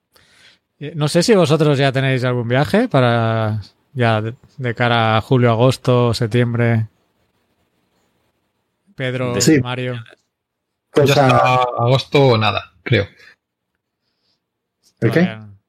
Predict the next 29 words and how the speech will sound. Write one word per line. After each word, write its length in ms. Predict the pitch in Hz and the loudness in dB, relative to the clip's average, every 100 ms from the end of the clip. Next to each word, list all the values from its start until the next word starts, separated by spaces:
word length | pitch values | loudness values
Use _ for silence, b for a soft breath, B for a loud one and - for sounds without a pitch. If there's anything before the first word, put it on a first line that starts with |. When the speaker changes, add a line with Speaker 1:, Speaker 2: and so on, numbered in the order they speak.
| _ - | _ -12
Speaker 1:
no, 120 | 147 | -4
que 60 | - | -4
Speaker 3:
Eh, 20 | |
Speaker 1:
sí, 120 | - | -2
Speaker 3:
que 80 | 131 | -2
hasta 160 | 120 120 | 2 4
Speaker 1:
sí. 40 | |
Speaker 3:
agosto 560 | 127 131 156 147 143 139 | 2 2 2 4 4 4
no, 140 | 135 | 2
no 180 | 127 139 | 0 2
me 100 | 117 | 2
iré 140 | 107 101 | 0 0
seguramente 540 | 107 104 101 104 101 | -2 -2 -2 -4 -6
por, 440 | 101 107 101 101 - _ _ | -4 -2 -2 -6 -12 _ _
porque 180 | 113 113 | -2 -2
es 40 | - | 0
cuando 340 | 113 107 104 | 0 2 2
libra 560 | 104 104 101 95 95 _ _ _ _ _ _ | 2 2 2 0 -4 _ _ _ _ _ _
Sara, 320 | - 127 143 | -2 0 -2
así 200 | 131 101 | -2 -4
que, 360 | - 101 101 _ _ _ _ _ _ _ _ 135 | -4 -8 -10 _ _ _ _ _ _ _ _ -2
y 440 | 107 101 101 101 | 0 2 0 -2
Speaker 1:
Por, 120 | 101 - | -4 -6
por 120 | 117 | 0
Speaker 3:
con 60 | 123 | 2
un 60 | |
Speaker 1:
la 60 | 135 | 2
Speaker 3:
poco 120 | |
de 40 | 139 | 2